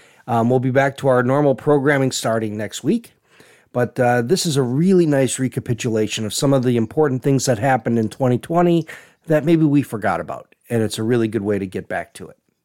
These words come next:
So thank you, as always, for listening. Um, a year ago, this podcast was not going to continue.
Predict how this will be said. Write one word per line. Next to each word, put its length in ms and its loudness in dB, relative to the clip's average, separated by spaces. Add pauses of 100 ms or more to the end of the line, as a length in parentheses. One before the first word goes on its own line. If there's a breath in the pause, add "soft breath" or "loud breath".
(1040 soft breath)
So 160 0
thank 280 2
you, 180 4
as 220 2 (120)
always, 360 4
for 160 -4
listening. 520 0 (440)
Um, 400 -4 (120)
a 120 0
year 300 2
ago, 460 2 (2250 soft breath)
this 300 2
podcast 640 -2
was 200 -2
not 280 -2
going 240 -2
to 120 -14
continue. 600 -4